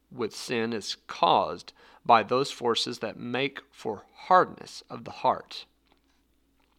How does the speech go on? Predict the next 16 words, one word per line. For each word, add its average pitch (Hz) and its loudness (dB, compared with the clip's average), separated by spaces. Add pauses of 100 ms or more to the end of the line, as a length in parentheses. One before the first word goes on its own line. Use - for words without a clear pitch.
(140)
As 120 2
natural 139 4
surroundings 120 -2 (260)
influence 135 -2
the - -12
mind, 113 0
spiritual 151 -2
surroundings 107 -4
influence 120 -6
the - -16
soul. 131 0 (440)
When 139 4
a 110 2
heart 185 8
allows 113 4
an 117 -8